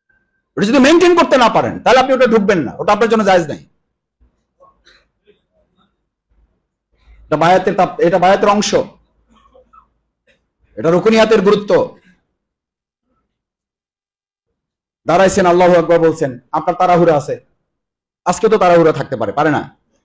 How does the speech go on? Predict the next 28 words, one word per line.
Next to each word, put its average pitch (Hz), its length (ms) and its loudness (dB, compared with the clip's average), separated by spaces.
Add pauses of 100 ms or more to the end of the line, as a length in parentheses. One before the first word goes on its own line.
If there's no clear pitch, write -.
(340)
তাড়াহুড়া 180 360 2
আছে, 165 140 -2
খালি 175 240 -2
ঘড়ি 165 180 2
দেখতেছেন, 160 380 -6
কখন 202 280 -2
যে 180 80 0
শেষ 160 220 -4
করবে। 120 240 -6 (360)
নামাজ 202 460 0
পড়তে 262 240 2
দাঁড়াইয়া 214 600 0 (720)
কয়বার 202 240 2
ঘড়ি 170 160 2
দেখছেন? 156 400 -6 (3000)
না, 165 120 -4
না, 175 80 -2
কথা 202 260 0
বলতে 208 240 2
হবে 127 160 0
আজকে, - 300 -12
আজকে, 190 340 -2
আজকে 190 420 -2
ছাড়াছাড়ি 180 420 0
নাই, 113 120 -8 (960)
আজকে 175 260 -4
আলোচনা 226 360 2
কোনো 226 200 0